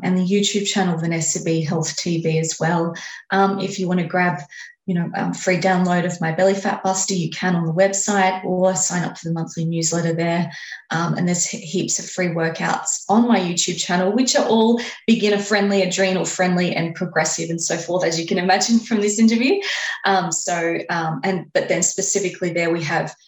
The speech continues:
a really great playlist for people going through adrenal fatigue, which is very nurturing and very nice to get that movement in as we've been discussing for you.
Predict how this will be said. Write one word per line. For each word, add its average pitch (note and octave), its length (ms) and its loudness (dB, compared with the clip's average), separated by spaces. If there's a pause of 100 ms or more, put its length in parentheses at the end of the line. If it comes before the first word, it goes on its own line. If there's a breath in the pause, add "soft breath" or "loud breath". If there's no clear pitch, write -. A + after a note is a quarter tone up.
(120)
a - 40 -10
really F#3 260 2
great E3 300 0
playlist - 800 -2
for A3+ 300 4
people G3+ 400 -2
going E3 280 -2
through G3+ 380 4
adrenal F3 340 -2
fatigue, E3 480 -4
which - 160 -4
is D#3 220 -4
very F#3 280 2
nurturing D#3+ 640 -4 (300 loud breath)
and E3 200 -4
very F#3 240 0
nice D#3+ 340 -2
to - 60 -6
get - 200 -2
that - 180 -4
movement E3 320 -4
in D#3+ 120 -2
as D#3+ 180 -6
we've D#3+ 160 -8
been D#3+ 180 -2
discussing - 600 -6
for D#3+ 200 -4
you. D#3 220 -2